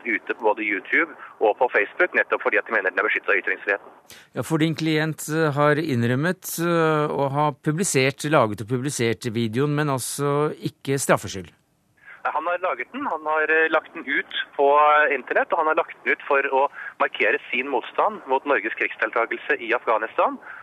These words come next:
Speaker 1: og som et forsøk på å få folk til å delta på en aksjon mot, eh, dette. Det er hans demokratiske rett å gjøre det, og så får jo folket selv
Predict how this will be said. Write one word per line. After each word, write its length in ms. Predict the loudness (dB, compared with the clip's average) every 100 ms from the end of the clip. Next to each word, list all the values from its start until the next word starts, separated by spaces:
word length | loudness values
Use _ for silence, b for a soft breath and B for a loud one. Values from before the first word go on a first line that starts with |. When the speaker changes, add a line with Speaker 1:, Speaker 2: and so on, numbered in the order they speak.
| -4
Speaker 1:
og 120 | -2
som 60 | -2
et 100 | -2
forsøk 260 | 0 0
på 60 | 0
å 80 | -2
få 60 |
folk 180 | 0 -2
til 140 | 0 -2
å 60 |
delta 420 | 0 0 0 -4
på 160 | 0 0
en 80 | 0
aksjon 500 | -2 -2 -2 -2 -4
mot, 200 | -2 -2 -2 0
eh, 160 | 2
dette. 320 | 0 -4 -8 -8 B B B 0
Det 80 | 2
er 400 | 4 4 2 2
hans 200 | 0 -2 -6
demokratiske 1300 | -4 -2 0 0 2 2 2 0 -2 -6 -2 2 2
rett 380 | 0 -6 -14 -4
å 420 | 2 4 4 2
gjøre 320 | 2 2 2
det, 160 | 2 2
og 100 | 2
så 100 | 0 0
får 120 | 0
jo 80 | 2
folket 340 | 0 -2 -2
selv 180 | -2